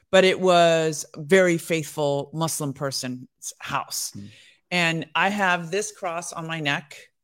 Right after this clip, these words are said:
Speaker 1: um,
Speaker 2: Yeah.
Speaker 1: that's this big. And when I walked in,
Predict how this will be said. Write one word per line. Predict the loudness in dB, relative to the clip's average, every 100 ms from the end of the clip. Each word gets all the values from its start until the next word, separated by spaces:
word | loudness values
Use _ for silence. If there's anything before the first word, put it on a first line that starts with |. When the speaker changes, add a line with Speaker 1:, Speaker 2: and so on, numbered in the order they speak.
| _ _ _
Speaker 1:
um, | -2 -2 -8 -12 -4
Speaker 2:
Yeah. |
Speaker 1:
that's | 0 0 -2 -12
this | -4 -2 -2
big. | 0 2 2 -4 -8 _ _ -2
And | 2 4 4 2 0 -2 -6 _ _ _ 0
when | 2 4
I | 4
walked | 2 0 0 -2 -2
in, | 0 0 0 0 -4